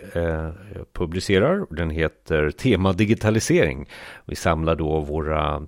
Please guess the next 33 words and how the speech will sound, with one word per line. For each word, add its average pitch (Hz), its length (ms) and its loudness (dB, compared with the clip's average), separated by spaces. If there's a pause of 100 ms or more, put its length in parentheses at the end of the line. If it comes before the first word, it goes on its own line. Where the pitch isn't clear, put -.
temaavsnitt 92 920 -2
i 73 440 -8
just - 240 -10
en 82 160 -8
podcast. - 680 -8 (300)
Och - 240 0
allting, 95 380 2 (140)
ja, - 140 -4
det 95 80 0
finns 98 220 -2
på - 100 -2
effekten - 460 -6
punkt - 300 -8
se. - 140 -16 (800)
Tipsa 135 260 4
oss 131 140 6
också 123 240 4
om 113 140 2
nästa 113 260 2
gäst, 117 340 2
info 120 560 0
snabel 101 440 0
A 101 260 4
effekten 87 880 -6
punkt 90 280 0 (120)
se, 165 360 0
och - 240 -6
sen 95 180 -4
så 98 140 -6
går 82 120 -6
du 92 100 -2
in 85 340 0
också 80 480 0